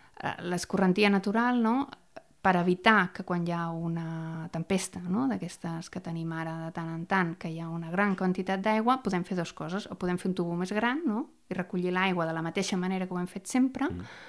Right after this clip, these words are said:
Speaker 1: no? O podem demanar que sigui el, el teixit, no? Que absorbeixi, que retingui l'aigua durant quaranta-vuit hores i llavors a poc a poc la vagi tirant a la xarxa, no? Ah, això implica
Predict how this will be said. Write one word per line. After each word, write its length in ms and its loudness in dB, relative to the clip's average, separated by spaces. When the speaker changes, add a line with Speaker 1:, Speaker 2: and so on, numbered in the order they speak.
Speaker 1:
no? 240 0
O 160 6
podem 520 6
demanar 720 4
que 120 0
sigui 400 0
el, 480 -2
el 140 -6
teixit, 560 -4
no? 180 -6
Que 100 0
absorbeixi, 640 -4
que 100 -4
retingui 420 4
l'aigua 340 0
durant 260 -2
quaranta-vuit 540 -2
hores 220 0
i 80 2
llavors 280 -2
a 80 -20
poc 220 2
a 60 -8
poc 280 0
la 80 -2
vagi 240 -4
tirant 320 -8
a 60 -10
la 100 -10
xarxa, 460 -12
no? 180 -6
Ah, 400 -2
això 220 4
implica 640 4